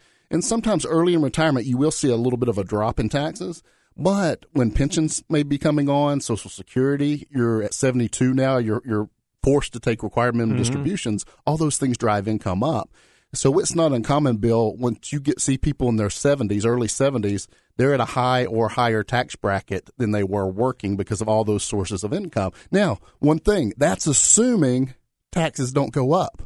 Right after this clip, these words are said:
Speaker 1: That's a whole nother layer that we have to
Speaker 2: Oh,
Speaker 1: worry about.
Speaker 2: now, don't, don't assume that, because you know what they say about assuming. And in that case, it really would be the end result, because you and I both know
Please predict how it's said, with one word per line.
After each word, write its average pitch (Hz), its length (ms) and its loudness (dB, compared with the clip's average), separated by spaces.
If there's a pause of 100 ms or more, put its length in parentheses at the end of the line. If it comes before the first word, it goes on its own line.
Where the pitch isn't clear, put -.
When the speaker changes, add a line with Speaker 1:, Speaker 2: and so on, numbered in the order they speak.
(160)
Speaker 1:
That's 139 200 2
a 143 40 2
whole 135 160 4
nother 147 240 4
layer 104 280 2
that 101 100 -4
we 101 80 0
have 170 140 6
to - 20 2
Speaker 2:
Oh, - 40 2
Speaker 1:
worry 110 180 2
about. - 100 0
Speaker 2:
now, 160 200 4
don't, 170 360 0
don't 208 240 2
assume 190 440 0
that, 170 260 0
because 151 360 2
you 156 60 0
know 151 120 0
what 151 100 2
they 147 100 2
say 147 220 -2
about 135 260 0
assuming. 175 460 -2
And 131 60 -2
in 139 60 -2
that 196 200 -2
case, 143 280 -2
it 139 120 -4
really 143 220 -2
would 160 220 -2
be 127 140 -2
the 120 140 -4
end 131 180 -4
result, 120 320 -4
because 120 300 -4
you 240 100 -2
and 208 100 -2
I 131 80 -2
both 120 280 -2
know 135 400 -2